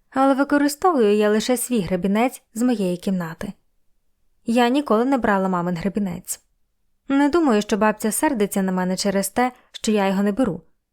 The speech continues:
Мені просто не хочеться цього. Іноді я відчиняю скриню. Я знаю, де бабця ховає ключика. Я її якось бачила, але вона про це не знає.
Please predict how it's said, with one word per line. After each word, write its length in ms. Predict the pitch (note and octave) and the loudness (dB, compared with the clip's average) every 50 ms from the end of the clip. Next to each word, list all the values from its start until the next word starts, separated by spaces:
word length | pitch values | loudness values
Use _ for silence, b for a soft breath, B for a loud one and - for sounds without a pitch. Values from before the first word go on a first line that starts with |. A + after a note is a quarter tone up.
| _ _ _ _ _ _ _ _ - | _ _ _ _ _ _ _ _ -2
Мені 240 | C4+ C#4+ C#4+ D4 C#4+ | 0 2 2 2 2
просто 580 | - C#4 C#4 C#4 - - - C4+ C4+ C4+ B3+ - _ - | 2 0 0 0 0 -2 0 0 0 -2 -4 -6 _ -4
не 100 | D4+ D4+ | -4 -4
хочеться 480 | - - - F3+ - - - - E3+ | -2 -2 -2 -2 -2 -4 -10 -12 -12
цього. 360 | - - - E3+ F3 F3+ F#3 - _ _ _ _ _ _ _ _ _ _ _ _ _ _ _ _ _ _ _ _ _ _ _ _ _ _ _ _ _ _ _ _ _ | -10 -10 -10 -10 -10 -12 -14 -16 _ _ _ _ _ _ _ _ _ _ _ _ _ _ _ _ _ _ _ _ _ _ _ _ _ _ _ _ _ _ _ _ _
Іноді 360 | - F4 G4 F4+ C#4+ A3 G#3+ G#3+ | -2 0 2 2 2 2 2 0
я 100 | G#3+ G3+ | 0 0
відчиняю 480 | G#3+ G#3+ - A#3 A3+ A#3 A#3 A#3 B3 | -2 -2 -2 0 0 2 2 0 0
скриню. 520 | B3 - - G#3+ G3 F3+ E3+ E3 F3 F3+ F3 - _ _ _ _ _ _ _ | -2 -4 -4 -4 -2 -2 -2 -4 -6 -8 -10 -14 _ _ _ _ _ _ _
Я 280 | - G#3+ B3 A#3+ A#3 A#3+ | -2 0 2 2 2 2
знаю, 280 | A3 C4 C4+ C4 A#3+ G#3+ | 2 2 2 2 2 2
де 80 | G#3 | 0
бабця 380 | G3 G#3 A3 A3+ A3+ - G#3+ G3 | 2 2 2 0 0 -2 -4 -4
ховає 360 | - A3+ G3 G3+ G3 G3+ G#3 | -4 -4 -2 -2 -2 -2 -2
ключика. 540 | - - G3 F3+ F3+ - F3+ - - F3 - _ _ _ _ _ _ _ _ _ _ _ - | -4 -4 -4 -4 -6 -8 -8 -8 -10 -10 -10 _ _ _ _ _ _ _ _ _ _ _ 0
Я 180 | D#4+ D#4 D4 | 2 2 2
її 100 | C4+ B3+ | 4 2
якось 260 | B3 A#3 A#3 B3 A#3+ G#3 | 2 2 2 0 -2 -2
бачила, 520 | F#3 F#3+ E3 D#3 - - F3+ E3 F3 F3+ - _ _ _ _ _ _ _ - | -2 -4 -6 -6 -8 -12 -12 -12 -12 -14 -16 _ _ _ _ _ _ _ -2
але 200 | B3 A#3 A3+ A3+ | 2 2 4 4
вона 260 | G3+ G3+ G3 G#3 B3+ | 2 2 0 0 0
про 120 | - E4+ | -2 -2
це 180 | - - G3 F#3+ | -2 -2 -2 -2
не 100 | G#3 A#3+ | -2 -4
знає. 400 | - - F3 D#3 D#3 D#3+ F3+ | -4 -6 -8 -8 -8 -10 -12